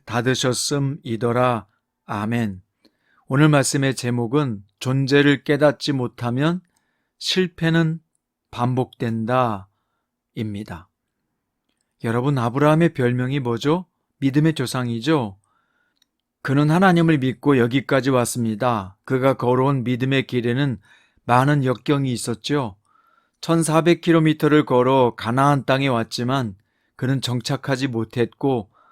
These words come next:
세겜을 거쳐서 베델, 네게부 사막, 가뭄을 만나자 애굽으로 내려갔다가 다시 가나안 땅에 돌아와서는 롯과 헤어졌고 헤브론에서 살 때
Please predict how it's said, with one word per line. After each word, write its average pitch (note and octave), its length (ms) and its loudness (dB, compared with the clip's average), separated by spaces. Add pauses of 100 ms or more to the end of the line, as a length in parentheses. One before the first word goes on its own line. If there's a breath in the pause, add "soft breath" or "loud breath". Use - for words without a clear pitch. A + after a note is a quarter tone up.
(200)
세겜을 C#3+ 720 4
거쳐서 B2 840 0
베델, A#2+ 680 0
네게부 B2 420 0
사막, B2+ 600 0 (680)
가뭄을 D#3 460 4
만나자 C#3+ 640 4 (520)
애굽으로 D3 460 6
내려갔다가 B2 1120 0 (1160)
다시 D3 600 6
가나안 C#3+ 400 2
땅에 C#3 300 0
돌아와서는 B2+ 840 0
롯과 C3 440 0
헤어졌고 C3 840 2 (800)
헤브론에서 E3 640 2
살 C3 240 -2
때 D#3 340 0